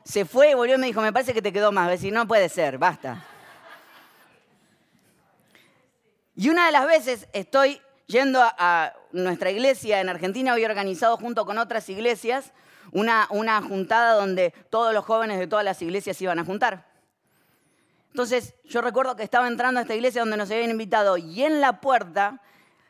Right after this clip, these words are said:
había un chico recibiendo, diciendo, "Dios les bendiga, bienvenido, Dios les bendiga". Y lo miro, era el que me había robado así una semana atrás. Me dice, "Dios le bendiga, ¿cómo estás?". Y yo decía, "Bien, ¿vos cómo estás?".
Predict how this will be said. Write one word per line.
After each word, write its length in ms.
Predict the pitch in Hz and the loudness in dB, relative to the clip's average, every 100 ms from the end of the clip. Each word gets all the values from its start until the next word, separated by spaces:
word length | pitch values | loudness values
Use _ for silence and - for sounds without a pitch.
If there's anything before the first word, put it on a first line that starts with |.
| _ _ _ _ | _ _ _ _
había 260 | - 175 233 | -4 -2 -2
un 100 | 226 | -4
chico 260 | 247 233 247 | -4 -2 -2
recibiendo, 400 | 208 196 214 220 | -2 -4 -4 -2
diciendo, 320 | 202 196 180 | -4 -2 -2
"Dios 120 | 175 | -4
les 80 | 165 | -4
bendiga, 440 | 170 165 196 196 | -4 -2 -2 -2
bienvenido, 500 | 160 139 147 190 185 | -2 -2 -2 -2 -4
Dios 140 | 165 180 | -4 -2
les 60 | |
bendiga". 240 | 170 180 214 | -2 -2 -2
Y 40 | |
lo 120 | 180 | -2
miro, 260 | 185 254 254 | -2 -2 -2
era 100 | 226 | 0
el 80 | 180 | -2
que 80 | 170 | -2
me 120 | 175 | -2
había 180 | 202 233 | 0 0
robado 300 | 190 214 226 | 2 2 0
así 180 | - | -2
una 160 | 202 190 | -4 -4
semana 220 | 180 196 | -2 -2
atrás. 380 | 185 160 233 - - - - - - _ _ _ _ 262 294 302 302 _ _ _ _ _ _ _ - | 0 -2 -6 -14 -20 -20 -20 -20 -20 _ _ _ _ _ -20 -20 -20 _ _ _ _ _ _ _ -10
Me 60 | |
dice, 120 | 160 190 | -6 -4
"Dios 120 | 214 | -2
le 60 | |
bendiga, 400 | 202 190 202 226 | -2 -2 0 0
¿cómo 140 | 190 185 | -2 -4
estás?". 260 | 185 220 180 | -4 -4 -6
Y 40 | |
yo 80 | 196 | -10
decía, 340 | 202 190 190 | -8 -8 -8
"Bien, 720 | 175 143 226 330 220 247 359 220 | -8 -8 -6 -2 -2 -2 -6 -6
¿vos 120 | 220 | -6
cómo 120 | 233 | -6
estás?". 440 | - 151 - - | -6 -6 -8 -20